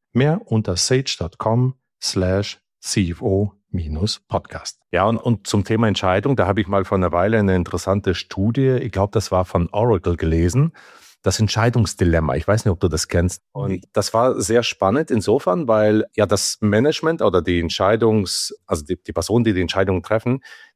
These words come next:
Speaker 1: die wünschen sich mehr Klarheit, also damit auch mehr Fakten, mehr Daten. Und jetzt sind wir auch in der Lage, mit K I unheimlich viele Daten zu verarbeiten und unheimlich viele Entscheidungsvorlagen in kürzester Zeit vorzubereiten.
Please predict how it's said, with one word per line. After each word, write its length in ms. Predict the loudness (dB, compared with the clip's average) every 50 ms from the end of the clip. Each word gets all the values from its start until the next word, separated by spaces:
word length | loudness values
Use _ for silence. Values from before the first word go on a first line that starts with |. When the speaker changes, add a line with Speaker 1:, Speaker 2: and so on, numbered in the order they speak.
| _ -4
Speaker 1:
die 120 | -2 0
wünschen 360 | 0 0 0 -2 -2 -2 -2 -2
sich 260 | -2 -2 -4 -4 -4
mehr 380 | -2 0 0 2 2 0 0
Klarheit, 760 | -2 -6 -6 -2 0 2 2 2 2 2 0 0 0 0 -2 -2
also 280 | -2 -2 -2 -2 -2
damit 320 | -2 0 0 0 0 -2 -2
auch 200 | -2 -2 -2 -4
mehr 200 | -2 -2 -2 -4
Fakten, 640 | -6 -6 -4 -4 -4 -4 _ _ -6 -6 -6 -4 -4
mehr 200 | -2 -2 -2 -2
Daten. 600 | 0 0 0 0 0 -2 -2 -2 -2 -2 -4 -6 _ _ -20 -20 -20 -20 -20 -20 -20 _ _ _ _ -4
Und 500 | 0 0 2 2 2 2 0 -2 -6 -14 -10
jetzt 280 | -4 -4 -4 -2 -2 -2
sind 280 | -2 -2 -2 -2 0
wir 100 | 0 0
auch 160 | 0 0 0
in 80 | -2 -2
der 80 | 0 0
Lage, 400 | 0 2 2 0 0 0 0 0
mit 180 | 0 -2 -2
K 120 | -2 0 0
I 320 | 2 2 0 -2 -4 _ -8
unheimlich 720 | -4 -2 0 2 2 2 2 2 2 2 2 0 0 -4
viele 380 | -6 -2 0 0 2 2 0
Daten 420 | 0 0 0 0 0 0 -2 -4 -4
zu 140 | -4 -6 -2
verarbeiten 720 | -2 -2 0 2 0 0 0 0 -2 0 0 0 -2 -2
und 280 | -2 0 0 0 -2 _ _
unheimlich 480 | -2 0 0 2 2 2 2 0 -2
viele 300 | -2 0 0 0 0 0
Entscheidungsvorlagen 1160 | -2 -4 -4 -2 0 0 0 2 2 0 -2 -2 -2 -2 0 0 2 2 2 2 2 0 0 -2
in 200 | -2 -6 -6 -6
kürzester 560 | -4 -4 -4 -4 -4 -6 -10 -8 -8 -8 -2
Zeit 240 | 0 0 0 0 2
vorzubereiten. 800 | 0 0 0 2 0 0 0 0 0 0 0 -2 -4 -10 -16